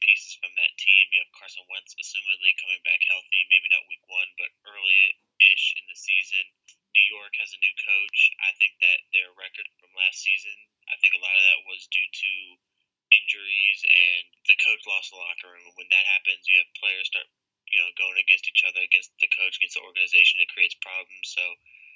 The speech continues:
I think that record last year was more due to the lack of structure they had as a team than it is their skill. In Dallas, um, you know, you look at them, they lost Jason Witten. That's a big loss for them. Uh, Dez Bryant is no longer there.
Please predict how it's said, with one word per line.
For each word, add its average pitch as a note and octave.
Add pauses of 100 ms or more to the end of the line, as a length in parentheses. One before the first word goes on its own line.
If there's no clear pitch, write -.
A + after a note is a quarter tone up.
(120)
I -
think -
that F2+ (500)
record G2+
last F#2
year F#2+
was F2+
more F#2+
due -
to - (360)
the F2+
lack F#2
of F2
structure -
they F2+
had F2+
as -
a E2+
team F#2+ (720)
than F2+
it F2+
is -
their F2+
skill. G2 (560)
In A2+
Dallas, A2 (320)
um, G2 (360)
you G2+
know, G2
you G2
look -
at -
them, -
they G2+
lost F#2
Jason F#2+
Witten. F#2
That's F#2
a F2+
big F#2+ (160)
loss F#2
for F#2+
them. F2+ (300)
Uh, F2 (180)
Dez F#2+
Bryant F#2
is F2+
no F#2
longer F#2
there. F2+